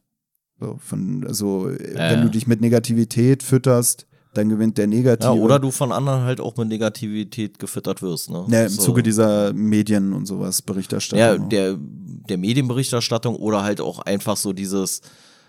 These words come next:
Speaker 2: was du ja auch häufig so hast, so bei dieser Amokläufer-Debatte, dass dann halt so rauskommt, so, ja, die sind halt übelst gemobbt worden, die waren Außenseiter, keine konnte die leiden, die,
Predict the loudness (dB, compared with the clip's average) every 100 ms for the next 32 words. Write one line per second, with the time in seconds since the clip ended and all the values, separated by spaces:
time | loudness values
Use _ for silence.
0 | _ -6 -2 0 2 0 -2 2 2 2
1 | -4 -2 -2 -2 -2 0 0 0 0 0
2 | 0 0 2 2 2 2 2 2 0 -4
3 | -6 -4 -2 -2 -2 -2 -4 -20 -20 -20
4 | -20 _ -6 -4 0 0 2 0 0 2
5 | 0 0 -2 0 0 0 -4 -4 -4 -6
6 | -6 -6 -4 -2 -2 -2 -6 -4 -2 -2
7 | -2 -2 -2 -2 -4 -4 -2 -2 -2 -4
8 | -4 -4 -4 -4 -4 -4 -2 0 2 0
9 | 0 -4 -4 -8 -8